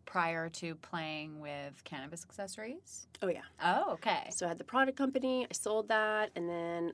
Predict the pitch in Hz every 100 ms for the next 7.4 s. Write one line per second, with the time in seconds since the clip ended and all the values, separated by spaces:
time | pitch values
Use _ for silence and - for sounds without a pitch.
0 | - 165 175 170 170 - 156 196 190 185
1 | - 165 165 165 156 - - - 202 196
2 | 190 185 - - 165 156 - 143 120 -
3 | 285 302 294 277 277 269 269 262 262 233
4 | 294 320 - - 180 180 170 175 175 165
5 | - 185 190 190 185 170 160 165 - -
6 | 156 160 160 - 190 190 156 - - -
7 | - 208 - -